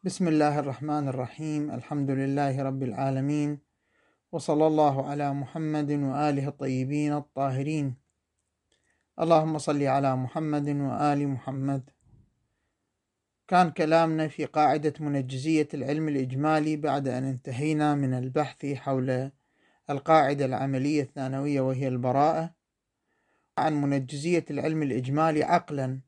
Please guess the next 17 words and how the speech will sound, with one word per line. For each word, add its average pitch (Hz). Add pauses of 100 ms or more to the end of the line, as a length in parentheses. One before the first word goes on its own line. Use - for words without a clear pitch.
(140)
وذكرنا 143 (520)
وجوه 151
المنجزية 147
واختلاف 147
الأقوال 147
فيها، 131 (960)
وتحدثنا 190
عن 151
جريان 156
الأصول 160
في -
أطراف 147
العلم 160
الإجمالي، 160 (640)
وتحدثنا 160 (220)
عن 156
البحث 147